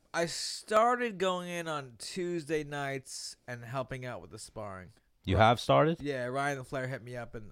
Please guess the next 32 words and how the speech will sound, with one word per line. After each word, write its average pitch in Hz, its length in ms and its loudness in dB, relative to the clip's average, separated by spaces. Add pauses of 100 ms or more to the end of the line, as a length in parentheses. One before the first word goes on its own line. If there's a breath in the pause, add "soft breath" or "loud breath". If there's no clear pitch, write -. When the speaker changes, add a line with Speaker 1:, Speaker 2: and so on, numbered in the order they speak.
Speaker 1:
and 101 100 -14
asked 110 340 -10
me 110 200 -12 (120)
to, 107 480 -8 (600 soft breath)
you 131 100 -6
know, 127 80 0
because 117 400 -4 (300)
the 113 760 -8 (220)
sparring - 920 -4
class 113 640 -8 (160)
at 110 220 -10
Long 120 220 -6
Island 113 200 -6
M 110 100 -10
M 110 140 -10
A 113 160 -8
has 101 600 -12 (760)
grown 135 340 -2
to 120 60 -8
be 120 140 -6
so 120 300 -6
big, 110 720 -4
and 110 140 -14
there's 110 160 -10
guys 135 280 -2
that 127 80 -8
have 120 220 -8
upcoming 117 380 -12
fights, 139 500 -4
and, 110 280 -12
you 139 80 -12
know, 113 240 -10